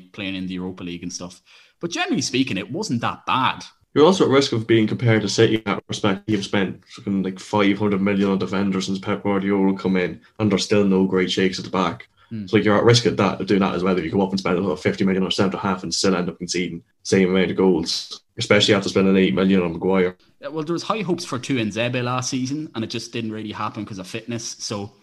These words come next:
Speaker 1: if he can get himself fit and just keep injuries away, could be a good addition there. He's highly rated by people at the club. Moving on to arguably an even more bizarre game.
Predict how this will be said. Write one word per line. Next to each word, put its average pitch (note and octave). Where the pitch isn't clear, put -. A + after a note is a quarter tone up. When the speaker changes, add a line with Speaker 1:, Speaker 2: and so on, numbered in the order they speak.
Speaker 1:
if A2
he C3+
can B2
get A2+
himself G#2+
fit G#2+
and G2
just -
keep G2
injuries G2
away, F#2+
could C3
be A2
a G2+
good G2+
addition G2
there. F#2
He's F2+
highly A2
rated F2+
by F2
people F#2+
at F2
the -
club. F#2
Moving D3
on A#2+
to A2
arguably A3
an F3
even F3+
more E3+
bizarre F#3
game. F#3